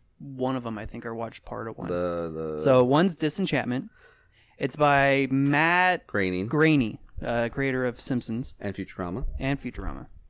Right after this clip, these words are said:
Speaker 1: And probably a bunch of other shit. But, um, that's a really good show. It's an animated show, just like Simpsons. You could tell it is his work.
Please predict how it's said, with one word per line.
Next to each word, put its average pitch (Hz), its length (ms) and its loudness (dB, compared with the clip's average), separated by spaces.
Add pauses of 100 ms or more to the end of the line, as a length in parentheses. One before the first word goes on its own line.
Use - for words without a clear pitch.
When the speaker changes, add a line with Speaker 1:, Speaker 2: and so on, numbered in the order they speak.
(200)
Speaker 1:
And 120 160 -8
probably 117 240 -8
a - 20 -12
bunch 117 220 -12
of 117 80 -12
other - 160 -12
shit. - 300 -4 (100)
But, - 1200 -12
um, 123 560 0 (760)
that's 160 240 0
a - 20 -4
really 147 200 0
good 139 120 -2
show. 156 160 0
It's 147 120 -4
an 139 60 -6
animated 131 360 -4
show, 131 200 -6
just 131 200 -10
like 127 160 -12
Simpsons. 143 360 -6
You 226 80 -4
could 220 140 -8
tell 147 280 -4
it 139 180 -4
is 131 440 -6 (800)
his 123 320 0
work. 117 300 -4